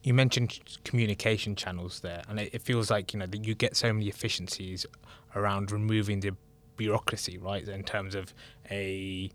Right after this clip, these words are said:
a country head having to go to maybe the global head and, and, and feed, feeding that back, but actually bringing people together into one room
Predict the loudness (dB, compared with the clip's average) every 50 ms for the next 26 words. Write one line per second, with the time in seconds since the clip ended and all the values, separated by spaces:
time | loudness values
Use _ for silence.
0 | -12 -20 -20 -12 -10 -10 -6 -2 0 0 0 0 -2 0 2 2 2 2 2 0
1 | 0 -2 -4 -6 -4 -2 -2 -2 -2 -4 -6 -8 -6 -6 -6 -8 -8 -8 -10 -4
2 | 0 2 4 4 4 2 2 0 0 0 0 0 0 0 -2 -2 -4 -6 -6 -6
3 | -6 -6 -8 -8 -8 -6 -4 -4 -4 -4 -6 -8 -6 -6 -6 -4 -6 -6 -4 -4
4 | -4 -4 -4 -4 -6 -2 -2 -4 -4 -4 -4 0 0 2 2 2 0 -2 -4 -6
5 | -4 -6 -4 -2 0 0 0 -2 -4 -4 -6 -4 -4 -2 -2 -2 -4 -4 -6 -6
6 | -6 -8